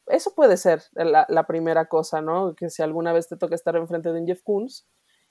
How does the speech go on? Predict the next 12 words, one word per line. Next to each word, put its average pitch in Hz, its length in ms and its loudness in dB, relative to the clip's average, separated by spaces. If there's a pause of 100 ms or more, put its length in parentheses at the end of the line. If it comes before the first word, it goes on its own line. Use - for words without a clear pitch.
(120)
explores 233 680 4
qué 202 280 6
es 196 140 2
lo 196 160 4
que, 165 640 2 (220)
qué 214 120 6
es 196 100 4
lo 214 200 6
que 175 280 0 (400)
para 180 300 6
ti 254 160 0
significa 208 840 -4